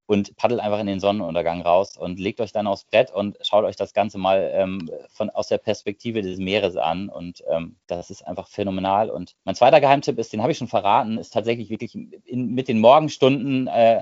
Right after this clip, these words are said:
auf die Suche nach Robben zu gehen und, ähm, die, die Magie des Morgens quasi da draußen auf der Sandbank zu erleben.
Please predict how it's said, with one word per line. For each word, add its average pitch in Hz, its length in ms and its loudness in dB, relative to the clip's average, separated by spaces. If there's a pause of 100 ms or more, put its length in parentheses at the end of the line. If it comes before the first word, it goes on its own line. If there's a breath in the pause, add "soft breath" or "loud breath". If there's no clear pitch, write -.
auf 110 160 -8
die 120 100 -2
Suche 131 240 -4
nach 110 180 2
Robben 131 180 6
zu 120 140 -8
gehen 113 360 2
und, 101 380 -2
ähm, 101 320 2 (180)
die, 107 220 -2
die 104 220 -6
Magie 110 400 0
des 107 180 -6
Morgens 113 400 6
quasi 107 260 2
da 104 100 2
draußen 107 280 2
auf 78 100 -4
der 92 140 -6
Sandbank 92 360 -4
zu - 120 -10
erleben. 69 400 -10